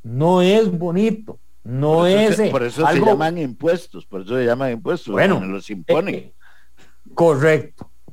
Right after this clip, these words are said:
Speaker 1: Y no es así como que va uno de la mano, ¿verdad? Este, todo feliz ahí con un pop y, "Ey, voy a ir a pagar los impuestos". No, no, no.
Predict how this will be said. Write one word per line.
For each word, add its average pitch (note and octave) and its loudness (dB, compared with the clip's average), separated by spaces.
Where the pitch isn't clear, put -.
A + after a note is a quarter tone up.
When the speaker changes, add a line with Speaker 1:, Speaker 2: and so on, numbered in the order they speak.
Speaker 1:
Y C4 2
no G3+ 4
es A#3+ 4
así A#3+ 2
como G#3 0
que C3 -2
va E3+ 4
uno A3+ 4
de G3 2
la C#3 0
mano, G3+ 0
¿verdad? E3+ 2
Este, A#2+ -6
todo F#3+ 0
feliz F3 0
ahí F3+ 0
con E3+ -4
un F3 -2
pop G3+ 0
y, B2 -6
"Ey, F#3 0
voy D3+ 0
a - 4
ir F#3+ 4
a G3 0
pagar D3+ 0
los E3 -4
impuestos". A3+ -6
No, C4 4
no, C4+ 2
no. B3 0